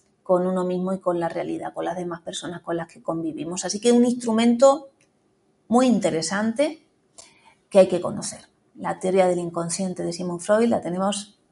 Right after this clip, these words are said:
que conocer y muchos, pues, van a dedicarse profesionalmente a ese ámbito, así que muy, muy seriamente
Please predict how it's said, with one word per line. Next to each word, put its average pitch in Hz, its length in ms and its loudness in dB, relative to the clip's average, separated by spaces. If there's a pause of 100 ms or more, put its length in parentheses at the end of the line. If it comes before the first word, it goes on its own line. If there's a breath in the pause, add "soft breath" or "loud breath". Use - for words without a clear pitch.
(140)
que 160 180 -12
conocer 240 840 2 (600 soft breath)
y 208 320 -2
muchos, 202 760 -2
pues, - 280 -16
van 180 240 -6
a 175 60 -4
dedicarse 175 640 -2
profesionalmente 175 1000 -2
a 170 40 2
ese 170 180 -2
ámbito, 175 400 -2
así 165 220 -4
que 180 200 -2 (220)
muy, 180 500 -6 (380)
muy 202 180 -2
seriamente 180 880 2